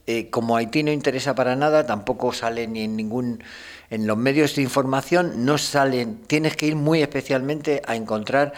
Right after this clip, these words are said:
las protestas que está habiendo en Haití, eh, que están, ah, eh, ante los oídos sordos del mundo, ¿no? El Líbano tiene una historieta simple, como se llama la...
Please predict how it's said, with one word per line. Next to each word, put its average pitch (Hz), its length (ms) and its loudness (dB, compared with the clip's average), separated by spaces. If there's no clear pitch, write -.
las 107 140 2
protestas 127 520 -2
que - 80 -10
está 120 200 -2
habiendo 120 360 -2
en 107 140 -4
Haití, 135 580 -4
eh, 139 320 -6
que - 80 -10
están, 117 500 -4
ah, 101 200 -6
eh, - 220 0
ante 120 260 0
los 110 160 0
oídos 120 480 2
sordos 117 320 2
del 107 160 2
mundo, 101 380 0
¿no? 120 180 -2
El 113 180 4
Líbano 170 580 4
tiene 170 520 2
una 143 260 -4
historieta 147 560 0
simple, 151 480 -2
como 113 240 -6
se 110 160 -8
llama 143 260 2
la... 135 440 2